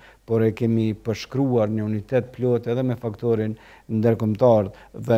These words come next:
nga kjo ka dalë që sot dhe Kosovën shtet pavarur dhe sovran e ka njohur të, të shtatë, e, shtatë vende. Dhe unë mendoj që institucionet e Kosovës duhet, e,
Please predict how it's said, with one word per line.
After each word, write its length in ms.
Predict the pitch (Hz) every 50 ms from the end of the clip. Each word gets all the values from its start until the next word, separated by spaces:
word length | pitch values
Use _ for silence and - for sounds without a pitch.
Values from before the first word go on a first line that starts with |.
| 110
nga 220 | 107 101 107 98 98
kjo 220 | - - 127 127 123 -
ka 100 | 127 101
dalë 300 | 92 113 110 113 107 -
që 80 | 107 98
sot 260 | - - 113 110 107 104
dhe 100 | 107 107 104
Kosovën 500 | - 107 - - 113 110 107 107 107 107
shtet 320 | - - - 110 104 95 -
pavarur 380 | 104 101 104 107 107 101 101
dhe 20 | 98
sovran 380 | - - 98 101 107 107 104 104
e 60 | 101
ka 100 | - 101
njohur 460 | 95 95 101 104 107 107 101 101 101 110 - - _ _ _ _ - 117
të, 240 | - - 120 110 110 107 104
të 100 | 120 104
shtatë, 540 | - - - 117 110 107 - - - 110 104 101 104 104 - - - _ _ _ -
e, 80 | 110 110
shtatë 400 | - - - 113 107 104 98 101
vende. 380 | 117 110 107 104 95 95 92 - - - - - _
Dhe 280 | - 127 127 117 107 104
unë 280 | - 139 143 151 143 131
mendoj 300 | 120 117 113 127 131 127 113 - -
që 120 | - 117 110 104 98 101 - - -
institucionet 580 | - 123 107 - - 107 - 139 135 127 117 104
e 100 | 104 101
Kosovës 520 | 101 - - 107 98 95 92 92 - - _ _ _ _ - - _ _ -
duhet, 680 | - 110 101 98 110 123 120 123 120 120 120 - -
e, 480 | 113 113 110 107 104 104 104 110 113